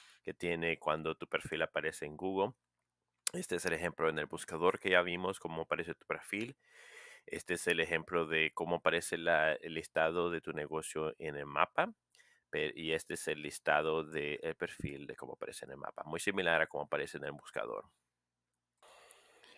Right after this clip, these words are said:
Ahora, al principio decía en el video, ¿qué pasa si estás buscando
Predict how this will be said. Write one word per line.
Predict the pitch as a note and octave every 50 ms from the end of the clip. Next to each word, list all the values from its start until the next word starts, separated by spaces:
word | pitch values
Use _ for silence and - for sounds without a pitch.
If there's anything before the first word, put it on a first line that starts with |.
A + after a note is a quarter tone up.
| - _ -
Ahora, | C3+ B2+ B2 G#2
al | G2 F#2+
principio | - G2+ - - - - - F3 F3 D#3+ C3+ A2
decía | D#2+ F2+ F2+ F2+ - - G2+ G#2
en | G#2+
el | G2+ F#2
video, | F2 F2+ E2+ F2 F2+ F#2 F2+ F2+ -
¿qué | - F#2 F2+
pasa | - - G2 G#2 A2+ - - G#2 -
si | - - D#2
estás | C#2+ - - - A2 A2+ G#2
buscando | E2 - - - D#2+ D#2+ D#2+ D#2 D2 D#2 D#2 D2+ -